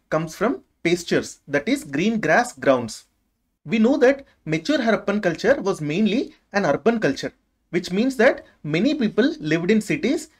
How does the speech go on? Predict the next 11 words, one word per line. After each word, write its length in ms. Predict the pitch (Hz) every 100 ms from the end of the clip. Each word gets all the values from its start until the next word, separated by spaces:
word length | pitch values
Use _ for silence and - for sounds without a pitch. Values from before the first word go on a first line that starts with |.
| _
and 300 | 240 262 285 - _
most 320 | 165 247 269
of 140 | 294 269
these 160 | 269
people 420 | - 185 185 220 - _ -
were 160 | 185
involved 440 | 175 170 180 247 233
in 140 | 214
occupations 640 | 156 156 - 165 160 277 - -
other 280 | 143 180
than 180 | 151 240